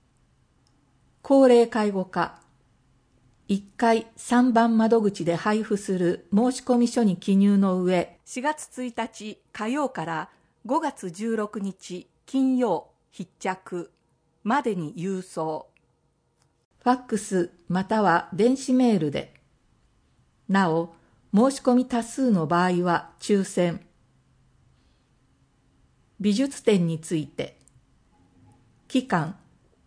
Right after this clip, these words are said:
六月十九日木曜から二十二日日曜。場所、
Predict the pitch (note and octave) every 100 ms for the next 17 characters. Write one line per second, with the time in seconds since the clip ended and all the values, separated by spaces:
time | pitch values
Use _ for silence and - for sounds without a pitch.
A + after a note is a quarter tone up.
0 | - G3 G3+ C#4 C4+ C4+ A3+ C#4 C4 -
1 | A#3+ G#3 F#3 - D#3+ - F3 F#3+ - A3
2 | A#3 G3+ E3 D3 D3+ - _ _ _ -
3 | A3+ C4+ G3 D#3+ C#3 E3+ F#3 F3+ - F3+
4 | F3 _ _ D#3+ E3+ - G3+ F#3+ D#3 -
5 | _ _ _ _ _ _ _ _ _ -
6 | D#3+ E3+ - G3+ -